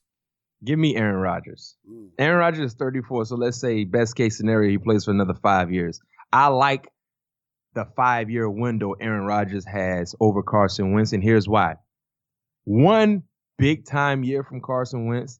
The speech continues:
Speaker 1: year two, sophomore campaign, played real good football, but that's not enough for me to invest a pick in a guy when I have a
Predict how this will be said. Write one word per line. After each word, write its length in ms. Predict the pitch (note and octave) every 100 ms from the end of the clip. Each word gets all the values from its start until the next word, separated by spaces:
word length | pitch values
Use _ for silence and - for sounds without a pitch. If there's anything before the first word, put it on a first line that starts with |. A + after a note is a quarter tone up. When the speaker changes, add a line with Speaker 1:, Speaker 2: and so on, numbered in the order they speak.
| -
Speaker 1:
year 320 | G#2 B2+ B2+
two, 360 | B2+ C3 B2+ B2
sophomore 520 | - B2+ B2+ B2+ B2
campaign, 680 | B2 B2 A#2 A2+ A#2+ A2+ G#2
played 360 | A#2 A2 G#2+ F2+
real 280 | F#2+ B2+ C3
good 280 | G#2+ A#2 - -
football, 640 | D3+ - C3 C3 B2+ - _ _ _ _ _ _ _ _ _
but 280 | F#3 C3 - - _ _ _ _ -
that's 300 | D#3 D#3+ C3
not 340 | B2 D#3+ F#3+ _ F3
enough 400 | D#3+ D3+ C#3 -
for 80 |
me 300 | A#2+ C3 B2+ A2
to 100 | B2
invest 760 | A2 G2+ F2 B2+ A2 F2+ - - _ _ _
a 160 | B2 A2+
pick 500 | - - D#3+ A2+ - _
in 160 | C3+ B2+
a 100 | G#2
guy 460 | F#2 B2 A2+ G2
when 160 | G2 A#2
I 120 | C3
have 300 | C3 B2+ A2+
a 220 | - A2+